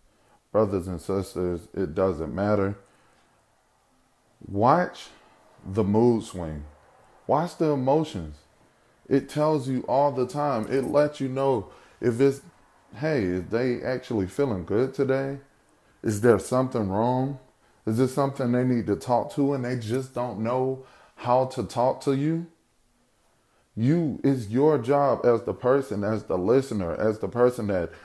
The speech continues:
that got on this podcast and decided to listen. It's your job to help them. It's your job to understand the signs.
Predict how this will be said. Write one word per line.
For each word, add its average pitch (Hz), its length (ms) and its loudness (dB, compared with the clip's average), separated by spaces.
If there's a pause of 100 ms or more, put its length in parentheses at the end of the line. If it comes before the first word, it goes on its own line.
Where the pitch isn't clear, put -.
(180)
that 87 220 0
got 120 220 4
on 120 160 0
this 113 180 -4
podcast 107 760 -2 (280)
and 104 140 -2
decided 101 460 -2
to 87 80 -2
listen. 95 540 0 (640)
It's 156 280 -2
your 151 260 2
job 127 600 2 (1300)
to 127 180 0
help 139 480 0
them. 92 340 -2 (1600)
It's 135 220 2
your 147 260 4
job 143 520 2
to - 180 0
understand 151 680 -2
the 143 60 -4
signs. 147 640 -2